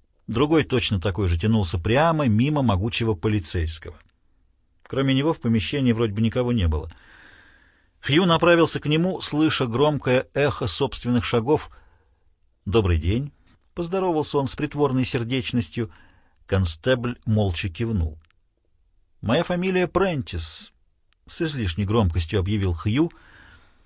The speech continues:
Констебль снова молча кивнул. «Я солиситор. Ищу здесь барристера по имени Батлер». Его помощник сказал, что он повел кого-то осматривать музей.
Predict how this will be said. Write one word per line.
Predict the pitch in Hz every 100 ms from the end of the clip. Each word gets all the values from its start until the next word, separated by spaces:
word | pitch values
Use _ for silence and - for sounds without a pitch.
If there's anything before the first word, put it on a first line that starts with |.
| _ _ _ -
Констебль | 107 101 131 131
снова | 139 165 170 117 107
молча | 120 139 - -
кивнул. | 143 127 90 76 - _ _ _ _ _ _ _ _ _ _
«Я | 101 92 139 196
солиситор. | - 123 107 143 - 160 156 151 - - _ _ _ _ _
Ищу | 110 92 143 196
здесь | 165 101
барристера | 82 139 175 - 156
по | - 117
имени | 143 160 123
Батлер». | 95 123 - 160 - - _ _ _ _ _ _ _ _ _ _ _ _ -
Его | 165 233
помощник | 233 240 220 196 -
сказал, | 196 202 208
что | - 170
он | 165
повел | 165 170 185
кого-то | 165 156 175 151
осматривать | 131 - 147 139 135 120
музей. | 131 127 170 160